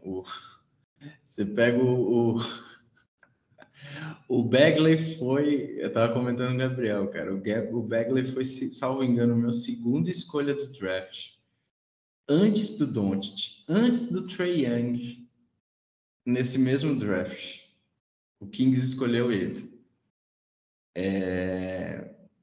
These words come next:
Então você tem ele, você tem o De'Aaron Fox também, que foi escolhido lá no topo, o Tyrese Haliburton, ou seja, todos esses jogadores que o Kings foi matando ao longo do tempo, e o Bagley não tinha, né? Não, não vinha bem até com o grupo do, do Kings, né?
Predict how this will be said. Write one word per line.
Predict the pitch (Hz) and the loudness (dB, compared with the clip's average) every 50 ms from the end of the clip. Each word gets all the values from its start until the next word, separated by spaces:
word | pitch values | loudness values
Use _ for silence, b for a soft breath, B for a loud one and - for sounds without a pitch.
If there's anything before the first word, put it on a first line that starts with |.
| _ _ | _ _
Então | _ 139 135 | _ 0 2
você | 139 160 151 - | 2 0 0 2
tem | 160 151 143 143 147 | 2 2 4 4 4
ele, | 160 175 180 170 156 135 | 4 4 4 4 2 2
você | - - 131 | 0 -2 -4
tem | 131 131 139 143 | -2 0 0 0
o | 147 139 | 0 2
De'Aaron | 131 131 127 123 123 123 120 120 123 120 | 2 2 2 2 2 2 0 -2 -2 -4
Fox | 131 143 160 160 - - | -2 -2 -2 -2 -4 -6
também, | - 127 120 123 135 131 | -6 -4 0 2 2 2
que | 131 - | 0 0
foi | - - 123 120 | -4 -2 -2 0
escolhido | 120 120 - - - - 107 107 120 117 113 113 | 0 0 -2 -2 -2 -2 -2 0 0 0 0 0
lá | 113 113 117 | 0 0 0
no | 113 110 113 110 | 0 -2 -2 -2
topo, | 110 135 147 143 - 123 | -2 -2 -2 -2 -4 -4
o | - | -2
Tyrese | - 117 117 127 131 120 120 | 0 2 2 2 2 0 0
Haliburton, | 123 120 120 113 101 101 104 117 135 131 - 127 | 0 0 0 0 0 0 0 0 0 -2 -2 -6
ou | 131 | -8
seja, | - - 131 110 - - - | -6 -4 -4 -4 -4 -8 -8
todos | - 143 160 170 170 175 | -4 -2 -2 0 0 0
esses | 170 170 - | 0 -2 -2
jogadores | - 147 143 147 143 139 131 120 117 127 135 - - | -4 -2 0 0 2 2 2 2 2 2 0 0 -2
que | - 127 | -2 -4
o | 120 | -4
Kings | - - 120 120 120 120 - - | -2 -2 -2 0 0 -2 -2 0
foi | 120 120 120 120 B B B B B B B B _ _ | 2 2 2 0 B B B B B B B B _ _
matando | - 123 139 156 156 - - 143 135 135 135 131 123 131 131 117 - - - - | 0 2 4 4 2 4 6 6 8 10 10 8 8 6 4 0 -2 -6 -14 -18
ao | - - - 104 | -16 -10 -6 -4
longo | 104 104 101 101 | -4 -2 0 0
do | 101 113 - | 0 -2 -2
tempo, | - 147 165 196 196 - - - - | -6 -6 -6 -6 -6 -6 -10 -6 -2
e | 160 202 | 0 0
o | 214 | 0
Bagley | 185 - 123 127 156 160 156 160 160 | 2 2 2 2 2 2 2 2 2
não | 160 160 165 190 208 101 - | 2 2 2 2 2 2 0
tinha, | 208 - - 139 147 165 151 120 98 92 | 0 -2 0 2 2 4 4 2 2 0
né? | 98 95 98 95 90 90 87 - | 0 -2 -2 -2 -4 -6 -8 -10
Não, | 90 92 107 113 110 98 104 110 104 101 101 - - | -10 -10 -10 -10 -8 -8 -8 -8 -6 -8 -10 -12 -10
não | 80 101 110 127 151 165 | -6 -4 -2 0 0 0
vinha | 147 - 131 131 165 170 156 131 113 | -2 0 4 6 6 6 6 4 2
bem | 101 - 104 113 131 135 117 | 2 2 0 2 2 2 0
até | 107 - - 131 139 165 190 190 190 - | -2 -2 -2 -2 0 0 0 0 0 -2
com | - - 170 175 170 151 | -4 -4 -4 -4 -4 -4
o | 127 | -4
grupo | 135 135 143 143 135 131 110 104 | 2 6 6 6 6 4 0 -6
do, | 101 101 101 98 90 | -6 -4 -6 -8 -8
do | - 104 | -8 -12
Kings, | 98 - - 95 90 85 80 - - - 65 | -12 -12 -8 -6 -6 -6 -6 -8 -12 -18 -18
né? | 78 85 87 87 87 | -14 -12 -12 -12 -12